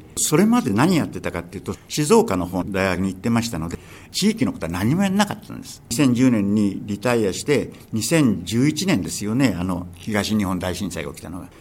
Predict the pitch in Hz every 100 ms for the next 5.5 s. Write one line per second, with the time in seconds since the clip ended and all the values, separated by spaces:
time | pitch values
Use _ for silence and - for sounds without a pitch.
0 | - - 131 156 185 127 98 90 110 95
1 | - 85 90 135 - 147 135 131 127 -
2 | 123 87 107 113 117 78 - 82 69 -
3 | - - - - 127 - 143 127 - 90
4 | 117 135 151 208 202 131 120 107 98 90
5 | 87 87 135 95 -